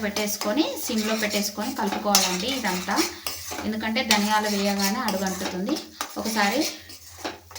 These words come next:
ఇలా కలిపేసుకుందాం, ఎంతో టేస్టీగా ఉంటుంది. ఇప్పుడు వేయించుకున్న గోకరకాయలను అయితే దీంట్లోకి, ఈ గ్రేవీలోకి వేసేసుకుంటున్నాను. ఇలా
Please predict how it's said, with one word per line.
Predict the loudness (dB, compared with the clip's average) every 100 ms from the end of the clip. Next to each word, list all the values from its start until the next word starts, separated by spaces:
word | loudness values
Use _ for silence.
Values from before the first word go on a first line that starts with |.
| -4
ఇలా | -2 0
కలిపేసుకుందాం, | 0 0 -2 -4 -2 0 0 -2 -20 -16 -16 -16 _ -20 -20 -20 -20 _ -16 -14 -14 -18 -20 -14 -6
ఎంతో | -2 0 0 2
టేస్టీగా | 0 -2 -4 -2 0
ఉంటుంది. | 0 -2 -2 -2
ఇప్పుడు | -2 -2
వేయించుకున్న | -2 -2 -2 -4 -2
గోకరకాయలను | -2 -4 -4 -2 -2 -4
అయితే | -4 -2 -2
దీంట్లోకి, | -2 -2 -2 -4 -4 -10 -8 -4
ఈ | 0
గ్రేవీలోకి | 0 0 -2 -4 -4
వేసేసుకుంటున్నాను. | -4 -4 -6 -6 -8 -8 -8 -6 -4 -6 -8 -16 -20 -20 -20 -16 -16 -16 -20 -20 -8 -8 -8 -14 -20 -20 -20 -20 -10 -8 -8 -12 -20 -20 -20 -10 -8 -8 -14 -18 -20 -20 -20 -20 -20 -20 -20 -20 -20 -18
ఇలా | -8